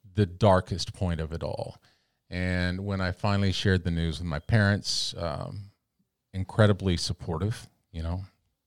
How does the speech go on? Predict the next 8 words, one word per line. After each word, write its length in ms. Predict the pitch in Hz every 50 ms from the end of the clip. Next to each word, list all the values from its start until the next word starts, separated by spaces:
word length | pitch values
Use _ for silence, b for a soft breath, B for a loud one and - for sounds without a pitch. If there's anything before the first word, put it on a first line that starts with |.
| _ _
the 80 | - 95
most 240 | 95 95 101 -
that 100 | - -
you 60 | - 95
could 160 | - 92 -
possibly 440 | - 80 82 82 - 90 82 90 85
want. 360 | 80 76 76 76 76 101 - _ b b b b b b b b b b b b b b _ _
And 600 | 95 92 92 92 90 90 90 87 87 87 87 -